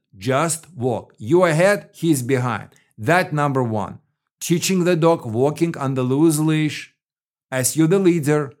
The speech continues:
and the dog is follower, will momentarily turn your dog around by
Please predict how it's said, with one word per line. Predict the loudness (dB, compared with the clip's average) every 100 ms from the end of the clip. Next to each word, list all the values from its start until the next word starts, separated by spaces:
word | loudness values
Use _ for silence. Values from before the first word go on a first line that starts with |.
| _ _ -6
and | -2 0
the |
dog | 2 0 0
is | -4
follower, | 0 2 4 2 2 0 0 -10 _
will | -6 0 2 0 -4
momentarily | -4 0 2 2 0 0 2 4 2
turn | -2 0 0
your | 0
dog | 0 0 0
around | 2 2 2 2
by | 2 0